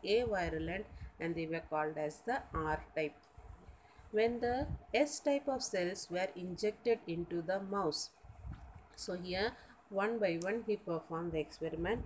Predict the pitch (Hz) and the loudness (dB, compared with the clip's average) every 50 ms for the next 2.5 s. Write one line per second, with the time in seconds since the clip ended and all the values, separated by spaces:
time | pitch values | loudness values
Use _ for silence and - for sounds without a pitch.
0 | - - 180 - 220 233 262 269 247 240 208 196 - - 185 226 254 - - - | -6 -2 0 0 0 0 0 -2 -2 0 0 0 0 2 0 4 4 6 6 4
1 | - - - 202 190 190 - - - - 185 180 156 147 - - 175 175 - - | 4 2 0 0 0 0 -2 -6 -4 -2 0 0 0 -2 0 -2 -2 -2 -4 -6
2 | - 202 190 175 175 180 185 202 247 311 | -6 -8 -8 -6 -6 -4 0 0 0 0